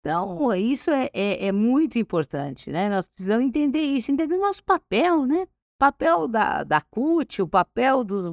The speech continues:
dos movimentos populares, tá certo? Não é ficar, quer dizer, organizando momentos tão importantes pra classe trabalhadora de uma forma burocrática,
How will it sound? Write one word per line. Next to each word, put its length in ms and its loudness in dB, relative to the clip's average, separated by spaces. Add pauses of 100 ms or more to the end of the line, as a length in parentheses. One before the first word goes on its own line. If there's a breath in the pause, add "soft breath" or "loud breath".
dos 260 -4
movimentos 480 -2
populares, 840 -2 (220)
tá 140 0
certo? 320 -2
Não 240 0
é 340 0 (320)
ficar, 760 0
quer 100 -6
dizer, 120 0
organizando 1160 0
momentos 340 -2
tão 140 0
importantes 680 0
pra 160 0
classe 260 -2
trabalhadora 800 0 (220)
de 60 -4
uma 200 2
forma 320 -2
burocrática, 1160 -2